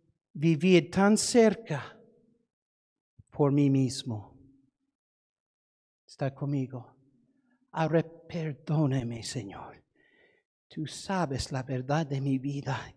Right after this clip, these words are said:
Estoy tan cerca y a veces cruzo esta línea. Que crea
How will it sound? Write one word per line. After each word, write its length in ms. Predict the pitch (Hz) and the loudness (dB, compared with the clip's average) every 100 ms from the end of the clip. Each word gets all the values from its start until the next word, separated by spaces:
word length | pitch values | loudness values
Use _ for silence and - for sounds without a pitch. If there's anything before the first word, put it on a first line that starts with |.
| - | -6
Estoy 440 | 143 - 165 147 | -6 -4 -2 -2
tan 320 | - 165 180 | -2 -2 -2
cerca 640 | - - 185 170 - - - - - _ _ _ - | 0 4 4 4 -2 -10 -10 -20 -20 _ _ _ -10
y 140 | 135 | -2
a 80 | 139 | 0
veces 500 | 135 165 - 135 - | 4 2 2 -6 -6
cruzo 580 | - 160 165 - 135 123 | -6 0 0 0 -4 -2
esta 320 | 135 - 131 | -4 -4 -4
línea. 580 | 123 123 123 117 117 - _ _ _ _ _ _ _ _ _ _ | -2 -2 -4 -6 -8 -14 _ _ _ _ _ _ _ _ _ _
Que 280 | - 147 - | -2 -2 -2
crea 680 | 170 165 175 185 196 175 | 2 4 6 4 2 -2